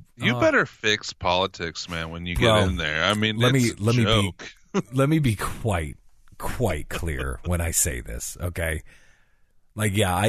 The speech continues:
Speaker 2: have some really cool ideas and all that fun stuff. If I win, like, it'll be cool. I'm fairly confident in saying this is the only time I will run for anything else.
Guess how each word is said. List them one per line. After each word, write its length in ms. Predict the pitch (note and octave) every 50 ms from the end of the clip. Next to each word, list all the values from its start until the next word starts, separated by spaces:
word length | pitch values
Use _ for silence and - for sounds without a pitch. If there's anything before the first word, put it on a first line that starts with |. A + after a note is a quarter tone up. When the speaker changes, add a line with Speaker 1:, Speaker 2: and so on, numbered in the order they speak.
| A#2+
Speaker 2:
have 200 | A2 B2 A#2+ G#2
some 220 | - - G#2+ G2 F#2+
really 240 | G2 G2+ G2+ G#2 G2+
cool 260 | - - A2 G#2 G2
ideas 500 | F#2+ F#2 F#2+ F2+ F2+ F#2 F#2 F#2+ F#2+ G2+
and 80 | G2+
all 120 | F#2+ F#2+ F#2
that 140 | F#2+ F#2 -
fun 200 | - G2 F#2+ F2+
stuff. 340 | - - - F#2+ G2 -
If 200 | - D#2+ F2+ -
I 180 | G#2 G2 G2+ G2+
win, 680 | G2 F#2 F2 F2 E2+ E2+ F2 F#2+ G2+ A#2 C#3 D3+ D3 - _ _ _ _ _ _ _ _
like, 160 | - F2+ E2+ E2+
it'll 160 | F#2 G2 G2
be 140 | F#2 F#2+ E2+
cool. 560 | - - F2+ F2 F2+ F#2+ G#2 A#2 C#3 D3 - _ _ _ _ _ _ _ _ _ _ _ _ _ _ _ _ _ -
I'm 220 | G#2 A2 A#2+ A#2 G#2+
fairly 560 | - - - - - B2+ A2+ A2+ A2 A2 G#2
confident 460 | - G#2+ G#2 G2+ F#2+ - G2+ F2+ D#2
in 60 | E2+
saying 280 | - - F#2 E2 E2 E2+
this 140 | E2 D#2 D#2+
is 80 | E2
the 180 | D#2 F2+ F2+ - -
only 400 | - F#2+ F#2+ F#2 F#2 F#2 F#2 F2+
time 320 | - - F2 E2+ F2 F2
I 100 | E2+ E2
will 180 | E2 D#2 E2 E2
run 300 | D#2+ D#2+ D#2+ D#2 D#2+ D#2+
for 240 | D#2 - F2+ E2+ - -
anything 600 | - F2 F2 E2 E2+ F2 F2 - - F2 D#2+ D2
else. 440 | C#2+ C#2 C2+ C#2 - - - - -